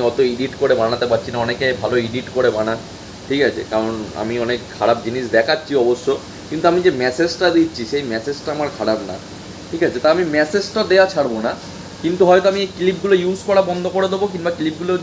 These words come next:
যদি ইউজ করি, তাহলে সেটা ভালো করে এডিট করে তারপরেই এটাকে ইউজ করার চেষ্টা করব। আমার এটাই কথা। তাই জন্য আমি ফোর এক্স রোস্টার চ্যানেলটাকে পুরোপুরিভাবে আপাতত বন্ধ করতে যাচ্ছি। জানি না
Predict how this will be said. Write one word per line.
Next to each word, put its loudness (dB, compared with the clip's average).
যদি -4
ইউজ -2
করি, 0
তাহলে 4
সেটা 0
ভালো 2
করে 2
এডিট -2
করে 4
তারপরেই 4
এটাকে 0
ইউজ 0
করার 2
চেষ্টা -4
করব। -2
আমার 2
এটাই 2
কথা। 2
তাই 4
জন্য 0
আমি -2
ফোর 4
এক্স -4
রোস্টার -4
চ্যানেলটাকে -2
পুরোপুরিভাবে 0
আপাতত -2
বন্ধ -2
করতে -2
যাচ্ছি। -2
জানি 2
না 4